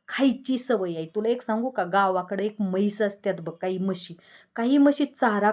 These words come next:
खात्यात, खूप गुणाच्या असतात, पण काही म्हशी असतात इरवट करतात. आता ती इरवट म्हणजे काय माहिती आहे का, तर गावाच्या कडेची हागंदारी, त्यांना तिथंच खायची सवय असते. तसं तुला कोणी क्वाल फील नाही करता, तू ती मनानं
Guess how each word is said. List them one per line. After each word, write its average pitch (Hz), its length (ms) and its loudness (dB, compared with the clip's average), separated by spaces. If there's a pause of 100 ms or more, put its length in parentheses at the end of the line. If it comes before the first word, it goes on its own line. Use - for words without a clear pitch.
खात्यात, 202 380 -2
खूप 202 220 -2
गुणाच्या 190 420 0
असतात, 175 260 -6 (180)
पण 208 100 -6
काही 294 360 0
म्हशी 285 340 0
असतात 240 280 0 (100)
इरवट 226 480 4
करतात. 165 380 -4 (760)
आता 214 180 0
ती 240 300 0
इरवट 247 340 2
म्हणजे 247 320 2
काय 247 240 2
माहिती 254 300 -2
आहे 220 100 0
का, 190 200 -2 (380)
तर 220 80 -4 (140)
गावाच्या 226 440 2
कडेची 214 420 -4
हागंदारी, 196 720 0 (220)
त्यांना 214 220 -4 (160)
तिथंच 320 380 0
खायची 185 320 -6
सवय 160 320 -10
असते. 160 280 -14 (420)
तसं 370 180 0 (140)
तुला 349 180 4
कोणी 359 220 0 (160)
क्वाल 330 340 0
फील 320 200 0
नाही 311 240 0
करता, 240 400 0 (100)
तू 269 60 -6
ती 262 160 -6
मनानं 220 520 0